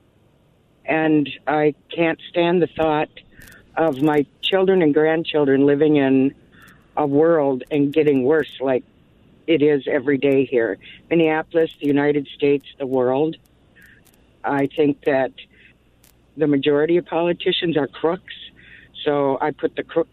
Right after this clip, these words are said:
thing aside. I put it aside every time I go to the grocery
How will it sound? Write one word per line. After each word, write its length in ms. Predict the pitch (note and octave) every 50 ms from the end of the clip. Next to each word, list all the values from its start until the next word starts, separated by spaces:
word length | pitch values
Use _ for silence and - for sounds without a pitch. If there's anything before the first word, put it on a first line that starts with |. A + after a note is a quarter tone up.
| - -
thing 200 | E3 D#3 D3+ C#3
aside. 560 | B2 - - B2+ B2+ B2+ C3 C#3+ E3 E3 - - _ _ _ _ _ _ _ _ _ _ _ _ _ _ - _ _ _ _ _ _ _ _ _ _ -
I 240 | - C#3 C#3 C3+ C#3+
put 240 | - - - D#3 C#3+
it 100 | C#3 B2+
aside 440 | C#3+ - - - D3 D3 D3 D3 D3
every 180 | C#3 C3+ C#3
time 260 | - - D3+ D3 C#3+
I 60 | C#3 C#3
go 160 | C#3+ D3 D3
to 60 | C3+
the 80 | G#2+ F2+
grocery 520 | - A2 A2+ C3+ D3 - - F3+ F#3+